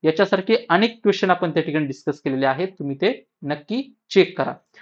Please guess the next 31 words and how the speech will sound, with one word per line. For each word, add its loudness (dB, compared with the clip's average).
ओके, 2
so 4
I 6
hope 0
की -10
तुम्हाला 0
क्लिअरिटी 0
आली 2
असेल 0
की 0
आता 2
पूर्वचा 6
अभ्यास 0
करायचा 2
की -6
मुख्यचा, 0
हा 4
तुमचा 0
डिसिजन -4
राहील, 0
पण 2
ते 2
कधी 6
घ्यायचा 4
डिसिजन, -6
तर -6
हे 0
सगळं 4
ॲनालिसिस -2
करून -4
घ्यायचा, 0